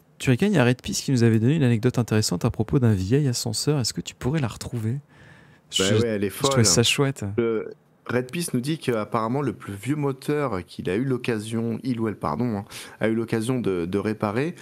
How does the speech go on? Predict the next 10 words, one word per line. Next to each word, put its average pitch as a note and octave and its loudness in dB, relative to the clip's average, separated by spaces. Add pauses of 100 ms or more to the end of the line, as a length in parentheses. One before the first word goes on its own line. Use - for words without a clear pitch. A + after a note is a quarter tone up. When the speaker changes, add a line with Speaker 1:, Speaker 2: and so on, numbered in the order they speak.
(320)
Speaker 2:
datait A2+ -2
de A2+ -4 (220)
mille C#3+ -2
neuf C3 -4
cent A2+ -4 (160)
onze. A#2 -2 (520)
C'était B2 -2
sa - -6
première D#3 -2
révision. C3+ -4